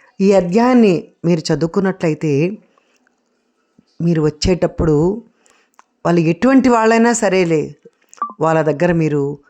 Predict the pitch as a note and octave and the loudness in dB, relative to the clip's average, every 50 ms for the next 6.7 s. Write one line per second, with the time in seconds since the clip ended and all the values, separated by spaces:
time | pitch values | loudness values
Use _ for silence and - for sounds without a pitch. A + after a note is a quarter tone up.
0 | _ _ _ - - - - D#3+ D3 - _ _ _ - F#3+ F#3+ G3 G3 F#3+ - | _ _ _ -8 -6 -4 -4 -6 -6 -8 _ _ _ -4 -2 0 0 0 -2 -4
1 | - E3+ F3 E3 E3 D#3+ D#3 D3+ D3 - - _ _ _ - C#3+ - - - D#3 | -2 -2 -2 0 0 -2 -4 -6 -8 -12 -18 _ _ _ -12 -12 -10 -6 -6 -6
2 | D3 C#3+ D3 C#3+ C#3 C#3+ C#3+ C#3+ - - - _ _ _ _ _ _ _ D3 E3+ | -4 -4 -6 -8 -8 -10 -10 -12 -14 -14 -16 _ _ _ _ _ _ _ -2 2
3 | G#3 A3+ A3+ A3+ A#3 - G3+ F3 D#3 D3+ - - - _ _ _ - D#3 D#3+ C#3 | 2 2 0 0 -2 -2 -2 -2 -2 -4 -6 -14 -20 _ _ _ -6 -4 -4 -4
4 | B2+ A#2 - G3+ G#3+ G#3+ G3+ G#3 G3+ G3 F#3 F3 E3 D#3 D#3 - _ _ _ _ | -6 -2 0 0 0 2 2 2 2 2 2 0 0 -4 -8 -12 _ _ _ _
5 | _ E3 E3 D#3+ D#3 E3 F3+ F#3+ F#3 F3 D#3+ D#3+ D#3+ D#3 D3 C#3 - D3 C#3+ - | _ -4 -2 0 2 2 4 4 2 2 0 -2 -4 -4 -4 -6 -6 -8 -8 -10
6 | - _ _ _ - D#3 D3+ D3 D3 D3 D3+ D#3 D#3+ | -14 _ _ _ -6 -4 -2 0 0 0 0 -2 -4